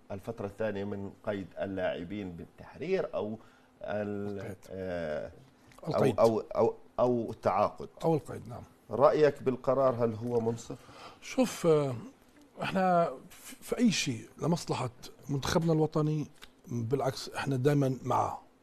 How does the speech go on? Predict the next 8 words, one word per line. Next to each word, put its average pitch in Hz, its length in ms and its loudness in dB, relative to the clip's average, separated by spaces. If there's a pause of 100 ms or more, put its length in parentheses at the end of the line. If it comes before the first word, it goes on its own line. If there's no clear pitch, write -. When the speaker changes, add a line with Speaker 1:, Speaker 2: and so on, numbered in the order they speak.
(240)
Speaker 2:
هسا 151 340 2
احنا 143 180 0
يمكن 143 460 2
ال-، 131 800 0
مدربنا 139 360 2
المنتخب 160 460 0 (640)
أبى 135 200 2
إنه 135 640 2